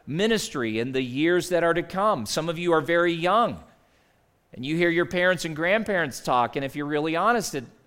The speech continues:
at minimum, it kind of disturbs you, but even greater than that, you might be really fearful. Those are great questions to ask, and there are powerful answers in the text. And what God does for Isaiah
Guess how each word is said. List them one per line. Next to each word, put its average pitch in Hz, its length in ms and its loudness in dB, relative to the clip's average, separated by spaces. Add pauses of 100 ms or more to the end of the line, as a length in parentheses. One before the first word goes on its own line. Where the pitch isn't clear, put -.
(480)
at 139 320 0
minimum, 185 440 0
it 156 120 -8
kind 170 200 -2
of 135 60 -2
disturbs 180 640 0
you, 147 200 -2
but 151 300 0
even 151 260 -6
greater 160 260 0
than 202 80 0
that, 156 200 -2
you 160 100 -4
might 165 180 -2
be 170 100 -4
really 160 260 0
fearful. 180 600 -2 (920)
Those 131 220 -4
are 143 80 -2
great 139 240 -2
questions 131 460 -4
to 123 200 -2
ask, 165 320 -6
and 113 140 -6
there 123 200 -2
are 113 120 -4
powerful 127 540 -6
answers 113 480 -10
in 101 100 -10
the 92 80 -12
text. - 560 -14 (920)
And 139 100 -2
what 160 140 4
God 185 260 8
does 214 200 10
for 185 200 6
Isaiah 151 720 6